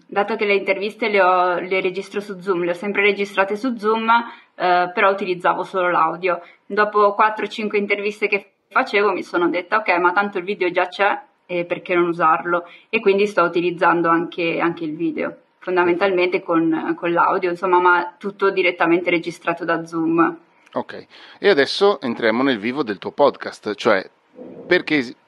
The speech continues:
Speaker 2: qui salutiamo i vicini, eh, se, perché esiste il tuo podcast e, mm, e banalmente perché il titolo?
Speaker 1: Allora,
Speaker 2: Il titolo è molto
Speaker 1: eh,
Speaker 2: bello perché io conosco la tua storia, però effettivamente se uno non, non ti conosce sei alla cinquantesima puntata, una cosa del genere,
Speaker 1: Sì,
Speaker 2: più o meno
Speaker 1: sì,
Speaker 2: dice,
Speaker 1: sì.
Speaker 2: "Ok, ci sarai anche diventata",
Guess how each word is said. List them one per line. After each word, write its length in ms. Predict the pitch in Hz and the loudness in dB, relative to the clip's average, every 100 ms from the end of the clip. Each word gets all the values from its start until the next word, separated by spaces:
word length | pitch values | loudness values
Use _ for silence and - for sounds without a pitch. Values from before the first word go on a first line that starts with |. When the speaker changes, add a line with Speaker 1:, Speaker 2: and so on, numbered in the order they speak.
| _ _ _ _ _ - | _ _ _ _ _ -16
Speaker 2:
qui 220 | 104 104 | -12 -12
salutiamo 380 | - 101 110 104 | -12 -6 -2 -2
i 20 | |
vicini, 340 | 101 - 95 - - - - | -4 -8 -10 -12 -16 -20 -8
eh, 100 | - | -6
se, 340 | 117 127 120 117 | 2 4 6 4
perché 280 | 190 - 170 | 2 2 2
esiste 400 | 113 139 - 113 | 2 -2 0 0
il 100 | 101 | 2
tuo 140 | 117 | 2
podcast 840 | - 147 - 180 160 - 185 180 - | 4 2 2 -2 -2 0 0 0 -6
e, 720 | 120 113 107 107 104 104 104 | -8 -4 -2 -2 -2 -2 -4
mm, 540 | 101 98 101 101 101 - | -8 -12 -12 -14 -16 -10
e 60 | 104 | -2
banalmente 380 | 117 156 156 | 0 0 0
perché 220 | 117 117 117 | -2 0 0
il 100 | 101 | 0
titolo? 440 | 107 - 101 101 _ _ _ _ _ _ _ _ - - - - - - | -14 -12 -12 -14 _ _ _ _ _ _ _ _ -16 -14 -14 -20 -12 0
Speaker 1:
Allora, 240 | 220 208 | 4 4
Speaker 2:
Il 60 | 185 | 6
titolo 200 | 180 160 | 6 6
è 40 | |
molto 220 | 151 196 208 | 6 6 6
Speaker 1:
eh, 40 | |
Speaker 2:
bello 380 | 156 - 202 - | 6 4 2 0
perché 200 | 131 131 | 0 4
io 120 | 139 | 4
conosco 280 | 139 131 - | 4 2 4
la 60 | 120 | 2
tua 140 | 117 | 2
storia, 260 | - 104 104 | 0 0 2
però 160 | 131 | 0
effettivamente 460 | - 131 135 123 107 | -2 0 0 0 -6
se 120 | - | -4
uno 120 | 131 | -2
non, 300 | 120 113 113 107 | 0 0 0 -2
non 240 | 120 104 | -4 -4
ti 100 | - | -8
conosce 420 | - 120 117 - | -2 0 0 -2
sei 200 | 120 107 | -4 2
alla 180 | 104 101 | 2 2
cinquantesima 560 | - 107 101 123 107 104 | -2 -10 -8 -6 -2 -4
puntata, 380 | 104 101 117 110 | -4 0 0 0
una 120 | 104 | -6
cosa 160 | - 101 | -4 -4
del 100 | 98 | -2
genere, 360 | 110 107 101 101 | -2 -2 -2 0
Speaker 1:
Sì, 300 | 214 196 - | 2 2 0
Speaker 2:
più 100 | 113 | -4
o 20 | |
meno 180 | 107 104 | -4 -4
Speaker 1:
sì, 80 | 107 | -4
Speaker 2:
dice, 280 | 104 101 - | -4 -6 -6
Speaker 1:
sì. 60 | |
Speaker 2:
"Ok, 260 | 117 107 98 | -8 -8 -8
ci 120 | 95 | -10
sarai 300 | - 117 117 | 0 2 4
anche 220 | 117 117 | 2 0
diventata", 640 | 110 98 98 131 107 107 | -4 -4 0 2 2 -2